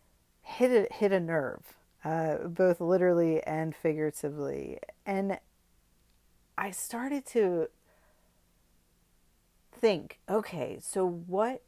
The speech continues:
what am I feeling? What is causing some of this?" And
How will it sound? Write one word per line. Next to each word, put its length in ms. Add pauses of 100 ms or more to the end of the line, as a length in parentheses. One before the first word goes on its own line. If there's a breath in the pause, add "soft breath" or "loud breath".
(280)
what 320
am 140
I 160
feeling? 500
What 400
is 200
causing 840
some 260
of 160
this?" 360
And 200